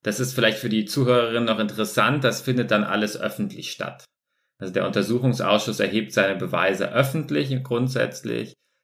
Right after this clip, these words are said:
Das heißt, man kann anwesend sein, man kann sich diese Zeugenvernehmungen anschauen.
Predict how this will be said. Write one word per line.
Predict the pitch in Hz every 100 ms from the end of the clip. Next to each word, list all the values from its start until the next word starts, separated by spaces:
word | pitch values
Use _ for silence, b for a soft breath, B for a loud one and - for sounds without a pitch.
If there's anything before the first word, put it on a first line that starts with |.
| _
Das | 127 101
heißt, | 104 -
man | 95
kann | 95 92
anwesend | 98 120 123 120 113
sein, | 107 101 101
man | 101
kann | - 101
sich | 101
diese | 101 98
Zeugenvernehmungen | - 95 98 101 101 92 95 92 85 -
anschauen. | 101 135 - 113 98 98 104